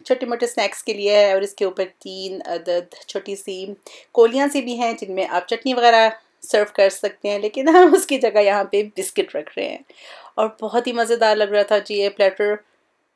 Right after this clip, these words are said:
और साथ में बनी थी जी चाय, बहुत मज़ेदार, बहुत यम्मी, बहुत मज़ा आया। और मेरी सिस्टर बना के लेके आई हुई थी कैरेट केक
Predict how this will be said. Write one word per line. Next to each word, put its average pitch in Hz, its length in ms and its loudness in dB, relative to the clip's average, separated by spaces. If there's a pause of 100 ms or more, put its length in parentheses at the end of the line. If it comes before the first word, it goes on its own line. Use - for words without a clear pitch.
(640)
और 226 120 -2
साथ 190 340 0 (120)
में 190 280 -8
बनी 175 340 -4 (120)
थी 165 160 -18 (100)
जी 180 160 -12 (120)
चाय, 277 540 2 (220)
बहुत 240 420 2
मज़ेदार, 214 840 2
बहुत 196 300 2
यम्मी, 196 540 -4
बहुत 196 280 -2
मज़ा 185 320 0
आया। 180 260 2
और 190 280 0
मेरी 185 220 -6
सिस्टर - 380 -10
बना 185 280 -4
के 190 140 -8
लेके 180 280 -6
आई 175 180 -6
हुई 175 280 -10 (120)
थी 185 340 -16
कैरेट 320 360 2
केक 311 360 -4